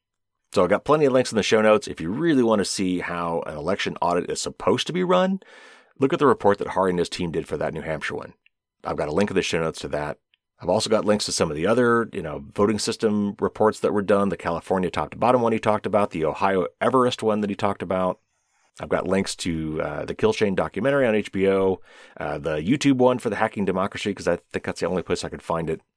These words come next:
Oh, I think you can rent it on Apple T V, but if you just want it for free, you can get it on YouTube. And then lots of other interesting links. So plenty of good stuff in the show notes if you want to go further.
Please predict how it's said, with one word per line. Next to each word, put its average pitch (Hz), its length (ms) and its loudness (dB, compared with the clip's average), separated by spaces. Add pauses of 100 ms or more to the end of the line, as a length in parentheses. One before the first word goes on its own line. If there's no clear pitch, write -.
(200)
Oh, - 160 -4
I - 80 -4
think 123 220 -2
you 117 80 -6
can 85 260 -2
rent 98 240 2
it 78 120 -2
on 80 140 -2
Apple 78 240 -6
T 76 180 -8
V, 76 180 -8
but 76 240 -8
if - 140 -12
you 98 60 -6
just 80 200 -8
want 78 120 -4
it - 60 -10
for - 120 -10
free, 98 220 0
you 85 40 -4
can 80 100 -12
get 73 120 -4
it 76 60 -8
on 71 100 -12
YouTube. 78 420 -6 (460)
And 107 100 0
then 117 100 4
lots 135 200 2
of 101 100 2
other 85 160 4
interesting 76 300 -6
links. - 160 -10
So 85 140 2
plenty 123 320 2
of 95 100 0
good 92 180 2
stuff - 240 0
in 82 60 -4
the 80 60 -4
show 82 180 2
notes 80 200 -4
if - 100 -14
you 80 80 -4
want 73 100 -8
to 76 80 -12
go 82 100 -6
further. - 320 -12